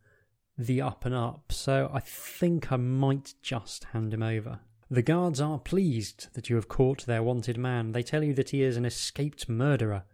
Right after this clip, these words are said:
The chief guard hands you five gold pieces, saying, "Here's your reward,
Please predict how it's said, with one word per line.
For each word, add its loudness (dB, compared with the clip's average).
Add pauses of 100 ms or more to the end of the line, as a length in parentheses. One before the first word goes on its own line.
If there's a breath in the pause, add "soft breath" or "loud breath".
(160 soft breath)
The -2
chief 2
guard 4
hands -2
you 0
five 2
gold 2
pieces, -2
saying, -2 (560 soft breath)
"Here's 0
your 2
reward, 6